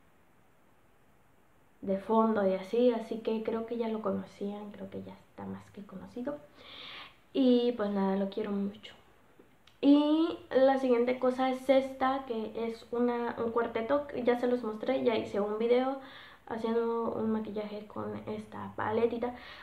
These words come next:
Así que pues nada, me gusta muchísimo porque es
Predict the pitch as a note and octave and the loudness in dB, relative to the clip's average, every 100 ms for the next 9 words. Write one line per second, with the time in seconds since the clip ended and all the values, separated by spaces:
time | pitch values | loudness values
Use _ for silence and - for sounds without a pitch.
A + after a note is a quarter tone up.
0 | - B3+ B3+ C4 B3+ A#3+ G#3 A3 A3 A3+ | 0 2 2 0 4 2 2 -2 0 0
1 | A#3+ B3 B3 B3 C#4 C4 C4 B3+ C#4 C4 | 6 6 6 4 2 2 0 2 2 2
2 | C4 B3+ C4+ - A3 G#3+ G#3+ - | 2 0 -2 -2 -2 -2 -4 -10